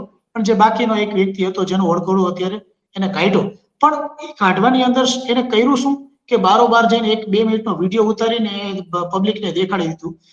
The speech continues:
જે સમયમાં જે જગ્યાએ કાઢવો હતો એ સમયમાં એને ન કાઢ્યો, જેના કારણે પબ્લિક વળગોળો જોવા માટે ત્યાં, અ,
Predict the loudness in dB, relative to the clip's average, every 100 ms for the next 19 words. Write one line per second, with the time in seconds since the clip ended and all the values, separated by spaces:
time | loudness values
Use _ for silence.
0 | _ 0 2 4 2 0 2 2 2 2
1 | 2 2 2 2 0 -2 -2 0 -4 -4
2 | -6 -4 -6 -6 -8 -8 -10 -10 0 0
3 | 0 -6 -10 -18 _ -20 -10 0 2 4
4 | 4 4 2 -2 -2 -4 -4 -6 -4 2
5 | 2 2 0 -2 0 2 2 0 -2 -2
6 | -2 -2 -6 -8 -10 -10